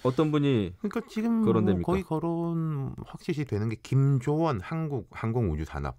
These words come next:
Speaker 2: 카이라고 하죠. 카이 사장이 사실상 내정된 것 같은데, 김 사장은 감사원에서 오래 근무했어요. 참여정부 공직기강 비서관 지냈고 또 감사원으로 돌아가가지고 감사원 사무총장이 됐고, 한 보수 정권으로 바뀐 이후에는 뭐 지방대학 총장도 했고,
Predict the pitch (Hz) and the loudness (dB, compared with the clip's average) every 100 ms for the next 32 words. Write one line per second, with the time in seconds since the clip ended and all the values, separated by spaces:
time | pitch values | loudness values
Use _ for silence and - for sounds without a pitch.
0 | - - 185 135 82 65 62 - - 101 | -10 -4 -2 -2 -4 -6 -10 -12 -10 -10
1 | - 156 120 95 82 85 80 - 101 92 | -6 -4 -2 -2 -4 -4 -4 -6 -4 -4
2 | 85 67 82 90 98 85 69 - 78 95 | -6 -4 -4 -4 -6 -6 -10 -10 -8 -6
3 | 135 90 - 147 185 185 147 120 131 147 | -4 -6 -6 -4 -2 -2 -2 -2 -4 -6
4 | - - - - 82 87 131 196 180 107 | -12 -20 -14 -6 -4 -2 -2 -2 -4 -2
5 | 104 87 71 67 65 60 - 139 113 62 | -2 -4 -4 -6 -6 -8 -6 -4 -4 -8
6 | - - 156 127 98 95 90 87 104 107 | -14 -8 -4 -2 -4 -4 -6 -4 -2 -2
7 | 98 - 90 87 78 76 80 82 76 76 | -4 -6 -4 -4 -6 -8 -6 -4 -6 -6
8 | 73 73 - 123 123 - - - 76 78 | -6 -8 -8 -8 -8 -16 -14 -8 -6 -2
9 | 104 104 101 82 95 98 85 80 80 85 | -2 -2 -2 -4 -4 -4 -4 -4 -6 -10
10 | - 71 82 87 82 85 87 - 82 71 | -10 -6 -4 -4 -4 -6 -6 -6 -8 -6
11 | 73 67 71 69 - 117 107 - - - | -6 -8 -8 -10 -8 -4 -4 -6 -16 -18
12 | - 135 - 107 143 151 147 139 117 92 | -8 -6 -4 -2 -2 -2 -2 -4 -4 -6
13 | - 117 107 87 92 98 107 110 98 85 | -6 -4 -2 0 0 0 0 -2 -4 -6
14 | 73 76 76 - 104 101 85 78 - - | -6 -6 -6 -6 -4 -4 -4 -6 -6 -8
15 | 101 92 98 98 95 95 - 123 | -6 -4 -6 -6 -8 -10 -8 -8